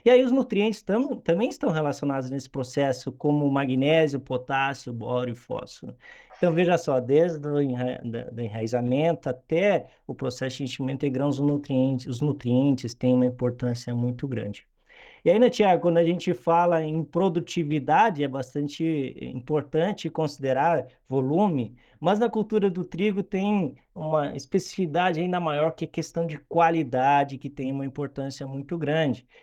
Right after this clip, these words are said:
E aí, eu, conversando aí com o Giovanni Faca aí da Biotrigo, eu lembro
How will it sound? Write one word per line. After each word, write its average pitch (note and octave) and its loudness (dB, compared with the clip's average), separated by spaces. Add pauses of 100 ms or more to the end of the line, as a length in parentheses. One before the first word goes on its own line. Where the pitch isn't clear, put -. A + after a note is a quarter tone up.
(160)
E C3+ 0
aí, C#3+ 6
eu, D3+ 2 (240)
conversando D#3 2
aí D3 0
com D#3 -6
o D3 -2
Giovanni C3+ 0
Faca C3+ -2
aí B2+ -2
da C3 -2
Biotrigo, B2+ -2
eu E3 4
lembro D#3 0